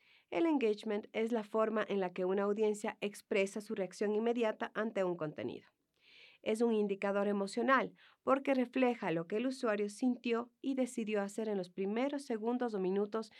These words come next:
de la exposición al mensaje. Puede manifestarse en likes, comentarios, compartidos, clics,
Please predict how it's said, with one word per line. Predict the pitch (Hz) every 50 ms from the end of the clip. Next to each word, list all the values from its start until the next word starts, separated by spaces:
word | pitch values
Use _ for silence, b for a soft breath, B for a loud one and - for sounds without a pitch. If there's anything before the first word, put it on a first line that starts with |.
| B B B B -
de | 220 233 240 240
la | 226 214
exposición | 214 - - 196 196 - 214 208 - - 247 254 240
al | 185 165
mensaje. | 156 151 156 - - - - - - - - _ _ _ _ b b b b b b b b b b _ _
Puede | - 285 294 302
manifestarse | 285 277 277 269 262 269 254 254 - - 262 269 262 262 - 254 - -
en | 185 190 180 170
likes, | 170 175 170 170 170 170 - - -
comentarios, | - 175 170 160 165 160 160 180 170 165 165 156 123 90 - - -
compartidos, | - 185 180 185 180 180 175 175 - - 190 185 180 185 - - - -
clics, | - - - 214 208 196 202 - - -